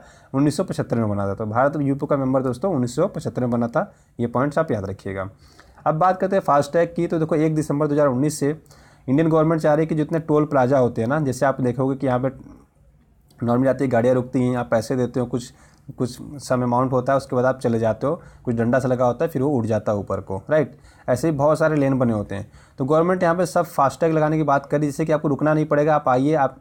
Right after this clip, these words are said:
आ-, एक स्क्रीन लगा होता है, वहाँ से आप पैसे कटेंगे आपके अकाउंट से और डायरेक्टली चलते जाइए, रुकना नहीं पड़ेगा। इसे रुकने से हमारा टाइम भी बचेगा और ईंधन भी बचेगी। फास्टैग कैसा दिखता है वो अभी हम देखेंगे। देखो ये आरएफ़आईडी टेक्नोलॉजी पे दोस्तों काम करता है। रा-,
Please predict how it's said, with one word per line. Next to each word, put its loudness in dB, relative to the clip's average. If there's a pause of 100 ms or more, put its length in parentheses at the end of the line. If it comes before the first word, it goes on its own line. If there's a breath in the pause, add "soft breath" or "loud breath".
(100)
आ-, -6 (440)
एक -4
स्क्रीन 0
लगा 2
होता 2
है, 4
वहाँ 2
से -2
आप -2
पैसे -2
कटेंगे -4
आपके -4
अकाउंट -2
से -4
और 0
डायरेक्टली -2
चलते -2
जाइए, -4
रुकना -2
नहीं 2
पड़ेगा। 0 (380 soft breath)
इसे 0
रुकने 0
से -2
हमारा 0
टाइम 0
भी 0
बचेगा 0
और -4
ईंधन -2
भी 2
बचेगी। -4 (400 soft breath)
फास्टैग 0
कैसा 0
दिखता 0
है 4
वो 2
अभी 0
हम 0
देखेंगे। -2 (500 loud breath)
देखो 2
ये 4
आरएफ़आईडी 2
टेक्नोलॉजी 2
पे 0
दोस्तों -2
काम 2
करता 0
है। 2
रा-, 2